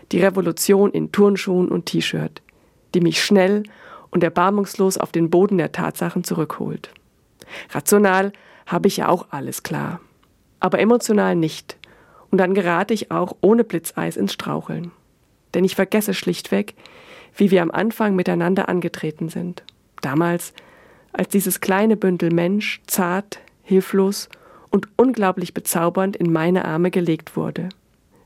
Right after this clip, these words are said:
Welches wir dann, er konnte schon krabbeln, in der Taufe unter den Segen Gottes stellten. Ganz genau wissend, dass wir ihn irgendwann würden loslassen müssen,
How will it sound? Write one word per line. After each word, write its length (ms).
Welches 340
wir 120
dann, 320
er 120
konnte 260
schon 180
krabbeln, 520
in 120
der 140
Taufe 400
unter 180
den 200
Segen 320
Gottes 320
stellten. 560
Ganz 260
genau 420
wissend, 380
dass 260
wir 80
ihn 120
irgendwann 640
würden 200
loslassen 640
müssen, 340